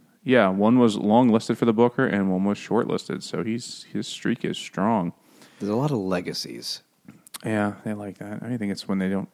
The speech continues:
Speaker 1: do all the reading. They just like, "Let's see, is there a way we can narrow this list down?" It also helps that publishers, at least until recently, publishers could only submit a certain number of books to even be eligible. And I think it was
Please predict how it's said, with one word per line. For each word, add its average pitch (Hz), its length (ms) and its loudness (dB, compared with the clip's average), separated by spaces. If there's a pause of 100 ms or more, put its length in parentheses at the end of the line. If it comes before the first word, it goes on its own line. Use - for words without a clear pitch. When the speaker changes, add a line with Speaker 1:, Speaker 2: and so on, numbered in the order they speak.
(120)
Speaker 1:
do 101 160 0
all 98 80 2
the 90 100 -4
reading. 92 320 -2
They 90 80 -6
just - 140 -10
like, - 80 -8
"Let's 147 320 -6
see, - 220 -2
is 123 180 0
there 170 100 4
a 160 60 6
way 156 80 4
we 139 80 2
can 98 240 -2 (100)
narrow 104 340 2
this 107 220 0
list 107 240 0
down?" 104 380 0 (440)
It 104 140 2
also 107 240 4
helps - 300 0
that 90 140 0 (200)
publishers, 139 1000 2
at 117 120 -6
least 175 200 -4
until 107 240 4
recently, 95 320 0
publishers 117 480 -2
could 98 140 -6
only 98 220 2
submit 95 540 -2
a - 60 -6
certain 101 520 -2
number 101 340 2
of - 280 -2
books - 340 -2
to - 180 -8
even 90 240 -6
be 85 180 -4
eligible. 117 600 -4 (840)
And 104 100 -4
I 101 40 -4
think 214 180 0
it 320 80 -2
was - 200 -8